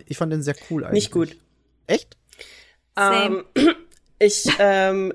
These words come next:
Speaker 2: ich fand es erst, also prinzipiell das mit den Auswahlstufen, das fand ich ganz nett. Ich, ich, ich liebe das Design und dass es aussah wie so D-N-A-Spuren. Das war
Speaker 1: Mhm.
Speaker 2: richtig cool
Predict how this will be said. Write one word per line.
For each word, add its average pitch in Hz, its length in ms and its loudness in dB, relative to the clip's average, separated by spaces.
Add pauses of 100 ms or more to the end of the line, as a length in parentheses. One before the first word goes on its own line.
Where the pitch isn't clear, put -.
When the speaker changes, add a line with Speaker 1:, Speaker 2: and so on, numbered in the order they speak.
(100)
Speaker 2:
ich - 140 -6
fand 233 220 0
es 247 200 -6
erst, 233 440 2
also 208 200 0
prinzipiell 233 840 0
das 202 160 -4
mit 214 140 0
den 208 120 2
Auswahlstufen, 240 880 -2
das 214 100 -6
fand 202 200 0
ich - 100 -8
ganz 196 300 -2
nett. 202 320 -2 (240)
Ich, - 240 -10
ich, - 280 -4
ich - 160 -10
liebe 208 280 2
das 240 120 2
Design 208 380 4
und 214 140 2
dass 196 80 -2
es 196 120 -6
aussah 196 460 2
wie 196 80 -4
so 220 180 -6
D-N-A-Spuren. 196 1120 -2
Das 196 160 -6
war 202 100 6
Speaker 1:
Mhm. 214 40 6
Speaker 2:
richtig 233 340 -4
cool 233 280 2